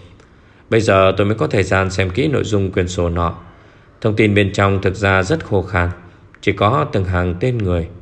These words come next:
địa chỉ, điện thoại và tín hiệu liên lạc điện đàm. Nhưng trong đó có cả phương thức liên lạc của những đầu mối cung ứng tuyến trên, cũng như đầu mối tiêu thụ tuyến dưới, đối tác làm ăn, những phân xưởng khác cùng xếp dòng bên trên.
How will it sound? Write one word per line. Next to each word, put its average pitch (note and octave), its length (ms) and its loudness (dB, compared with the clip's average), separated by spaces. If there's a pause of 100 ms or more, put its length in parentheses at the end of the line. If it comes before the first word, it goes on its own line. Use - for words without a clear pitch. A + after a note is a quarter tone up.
địa F#2 220 2
chỉ, E2+ 260 0 (420)
điện G2 260 0
thoại F#2 220 0 (460)
và G2+ 320 2
tín C#3 180 0
hiệu B2 160 2
liên A#2 200 0
lạc F2+ 220 -2
điện F#2+ 220 -2
đàm. F2+ 220 -2 (680)
Nhưng F#2+ 260 0
trong F#2+ 200 0
đó F#2+ 240 0
có - 80 -2
cả A2 100 -4
phương G2 260 -4
thức D3+ 160 -2
liên A#2+ 140 0
lạc F#2 280 0
của G2 60 -4
những A2+ 180 -2
đầu F#2+ 100 2
mối F2+ 420 0
cung F#2+ 180 -2
ứng G2 280 -2
tuyến B2+ 240 -2
trên, F2+ 280 0 (400)
cũng A#2 160 -2
như A2 100 2
đầu G2+ 160 4
mối G#2 300 2
tiêu G2+ 120 2
thụ F#2+ 140 0 (120)
tuyến G2 180 -2
dưới, G2 320 0 (440)
đối G2+ 120 4
tác C3+ 280 0
làm G2+ 340 2
ăn, F#2+ 220 0 (560)
những B2 300 2
phân C3 180 0
xưởng F#2 240 0
khác C#3+ 240 -2 (160)
cùng G2 260 0
xếp D3+ 180 0
dòng F#2 280 0
bên F2+ 220 2
trên. F2+ 280 0